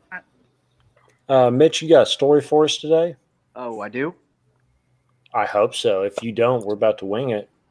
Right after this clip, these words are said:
Speaker 3: Mm. Well, I do have a story. So, unfortunately, you guys are not gonna be able to see this face because I couldn't print it off. <laughs>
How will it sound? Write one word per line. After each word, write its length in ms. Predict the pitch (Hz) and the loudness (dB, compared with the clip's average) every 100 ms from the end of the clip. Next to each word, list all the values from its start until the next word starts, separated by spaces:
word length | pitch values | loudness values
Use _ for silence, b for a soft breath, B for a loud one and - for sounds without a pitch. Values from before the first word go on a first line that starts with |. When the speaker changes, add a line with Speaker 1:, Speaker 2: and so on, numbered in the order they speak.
| _ | _
Speaker 3:
Mm. 420 | 143 143 131 117 - B B | -18 -14 -14 -14 -18 B B
Well, 160 | 196 220 | 2 4
I 140 | 196 | 2
do 160 | 208 220 | 4 4
have 100 | 170 | 2
a 40 | |
story. 300 | - 175 151 | 2 2 2
So, 220 | - 147 | 2 0
unfortunately, 640 | 139 143 202 202 160 143 135 | 0 -2 -2 -2 -4 -6 -4
you 120 | 131 | -4
guys 280 | 139 135 123 | -2 -2 -4
are 60 | |
not 200 | 123 127 | -6 -6
gonna 120 | 131 120 | -6 -8
be 80 | |
able 160 | 120 110 | -8 -8
to 80 | 104 | -18
see 300 | - 117 101 | -14 -12 -8
this 560 | 110 117 - - - - - _ _ _ _ _ _ _ | -4 -4 -4 -18 -20 -20 -20 _ _ _ _ _ _ _
face 380 | 143 147 170 - | -2 -2 -4 -10
because 380 | 143 123 135 123 | -10 -6 -6 -6
I 20 | |
couldn't 220 | - 120 - | -8 -8 -6
print 180 | - 508 | -6 -4
it 80 | |
off. 1500 | 466 - _ _ _ _ _ _ _ _ 185 - - - | -8 -12 _ _ _ _ _ _ _ _ -4 -2 -4 -6
<laughs> 0 | 165 | -10